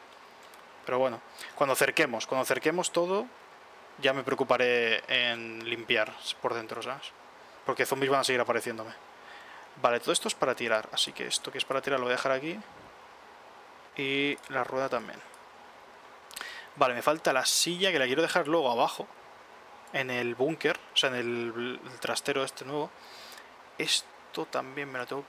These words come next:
que llevar, cabe. Y el mapa. Vale, vamos a dejar primero las cosas aquí y me voy a dormir, que el personaje está muriendo de sueño.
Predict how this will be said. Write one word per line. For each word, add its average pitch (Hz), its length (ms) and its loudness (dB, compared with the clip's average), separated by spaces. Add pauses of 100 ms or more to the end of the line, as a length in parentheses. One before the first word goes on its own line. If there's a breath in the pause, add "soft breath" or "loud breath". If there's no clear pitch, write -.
que 147 160 -8
llevar, 143 600 -4
cabe. 165 320 -4 (1400)
Y 151 60 -4
el 127 140 -2
mapa. 123 340 -2 (1300)
Vale, 139 160 2
vamos 139 180 2
a - 20 4
dejar 139 220 2
primero 127 180 2
las 113 100 0
cosas 123 220 -4
aquí 127 280 -4
y 143 100 -6
me 117 80 -4
voy 117 100 0
a 131 60 4
dormir, 131 260 0
que 143 80 -2
el - 200 -6
personaje 123 320 -2
está 143 120 0
muriendo 123 360 -2
de 113 40 -4
sueño. 110 300 -6